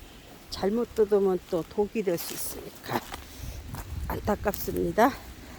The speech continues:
한국하고 비슷한 게 많아도 아무리 유튜브를 봐도 모르겠어요.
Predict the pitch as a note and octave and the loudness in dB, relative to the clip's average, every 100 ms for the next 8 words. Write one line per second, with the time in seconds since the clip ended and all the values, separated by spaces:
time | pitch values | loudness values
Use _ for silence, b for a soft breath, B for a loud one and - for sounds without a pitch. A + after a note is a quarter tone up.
0 | B - D#4+ E4 - C#4 A3 - - G#3+ | B 4 6 6 6 4 4 0 -2 4
1 | A#3 G#3 G3 - D4 C4+ B3+ A#3 F#3 A#3 | 6 6 4 4 4 6 6 6 6 4
2 | A3 D#4 A3+ - B B B A3 C#4+ D#4+ | 6 8 8 6 B B B 8 10 10
3 | E4 D4+ C4+ - - F#4 F4 C#4+ D4 C#4 | 8 6 6 2 8 10 12 8 8 8
4 | B3 - C4+ B3 A#3 B3 A#3 G#3+ - D#3+ | 6 6 6 8 6 8 8 6 6 2
5 | E3 | 0